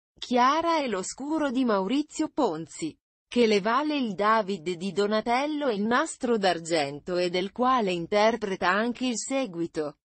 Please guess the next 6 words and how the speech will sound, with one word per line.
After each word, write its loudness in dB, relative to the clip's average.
Casablanca. -2
Casablanca, -2
millenovecentottantacinque, -2
di -2
Francesco -2
Nuti, -4